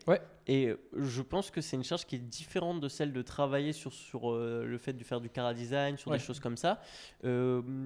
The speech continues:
Speaker 2: comment tu vis les choses ? Est-ce que ça change ton, ton emploi du temps un peu, ton quotidien ?
Speaker 1: Alors, oui. Euh, d'autant plus aujourd'hui parce que là, je,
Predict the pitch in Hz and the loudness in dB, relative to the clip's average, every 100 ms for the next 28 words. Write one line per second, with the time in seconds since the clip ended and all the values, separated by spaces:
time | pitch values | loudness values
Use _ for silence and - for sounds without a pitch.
0 | 123 123 117 85 98 156 196 - 165 165 | -4 -6 -6 -8 -6 0 0 0 -6 -4
1 | - 123 127 190 190 170 208 - 180 156 | -4 -2 -2 0 -2 -2 -2 -2 -2 0
2 | 156 156 143 139 147 139 151 175 165 170 | -2 0 0 0 0 -2 0 0 0 -4
3 | 160 127 139 143 151 - - - _ _ | -4 -6 -6 -4 -4 -6 -16 -20 _ _
4 | _ 156 135 - - - - 151 139 151 | _ 6 6 6 -4 -18 -8 -4 0 2
5 | 196 240 - - 151 131 123 123 123 127 | 0 -2 -12 -14 -2 2 2 2 0 0
6 | 127 127 127 131 - - - - 147 143 | -2 -4 -6 -8 -12 -18 -20 -14 -10 -8
7 | 139 135 147 139 143 131 - 160 170 165 | -6 -2 -2 0 -2 -2 -4 -2 -2 0
8 | 143 131 160 143 - 131 139 135 120 120 | 4 4 4 2 0 4 6 6 4 0